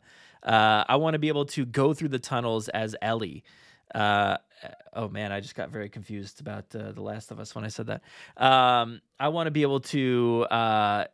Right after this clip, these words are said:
you know, do these things as the characters I know and love to a T. You know, I don't, I don't want them to really stray from that. And I think that's why,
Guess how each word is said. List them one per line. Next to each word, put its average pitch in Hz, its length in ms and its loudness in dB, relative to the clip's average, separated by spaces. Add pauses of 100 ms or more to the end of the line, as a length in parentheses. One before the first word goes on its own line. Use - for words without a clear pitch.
(120)
you 139 160 -4
know, 113 140 -2
do 135 240 -4
these 180 240 -2
things 143 300 -4
as 113 260 0
the 117 80 -8
characters 107 500 -2
I 101 120 -2
know 101 200 -4
and 95 120 -6
love 95 400 0 (880)
to 135 120 -2
a 127 40 0
T. - 400 -2
You 120 120 -4
know, 117 100 2
I 113 100 2
don't, 127 240 0
I 123 80 2
don't 135 120 0
want 131 160 -4
them 135 100 -6
to 139 100 -6
really 135 220 -4
stray 151 260 -4
from 104 180 -12
that. 78 60 -8
And 92 100 -8
I 110 60 -4
think 123 220 -6
that's 110 260 -2
why, 107 240 2